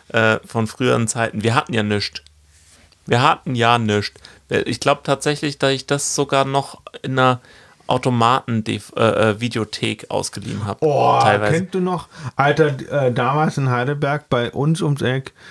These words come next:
Speaker 1: Ja.
Speaker 2: also in He-, Handschuhsheim, Händische, äh, da war eine Videothek, da war ich auch Stammkunde.
Speaker 1: Nein, wo, wo war die denn?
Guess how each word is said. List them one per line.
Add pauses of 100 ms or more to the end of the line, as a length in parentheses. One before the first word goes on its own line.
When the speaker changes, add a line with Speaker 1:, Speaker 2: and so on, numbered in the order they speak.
(160)
Speaker 1:
Ja.
Speaker 2:
also
in
He-,
Handschuhsheim,
Händische, (400)
äh, (300)
da
war
eine
Videothek,
da
war
ich
auch
Stammkunde. (360)
Speaker 1:
Nein,
wo,
wo
war
die
denn?